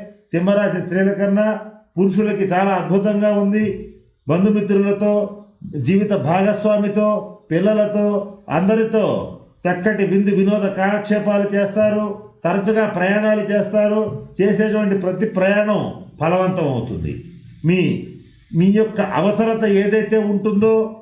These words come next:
ఇంట్లో కానీ బయట కానీ మీ అవసరత గుర్తించబడుతుంది. మంచి పేరు, చక్కటి ఆనందం, ఆరోగ్యం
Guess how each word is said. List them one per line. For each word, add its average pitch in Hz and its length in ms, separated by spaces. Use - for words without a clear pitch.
ఇంట్లో 190 380
కానీ 208 400
బయట 185 320
కానీ 196 300
మీ 185 140
అవసరత 196 400
గుర్తించబడుతుంది. 202 1200
మంచి 190 640
పేరు, 220 360
చక్కటి 190 520
ఆనందం, 208 600
ఆరోగ్యం 196 480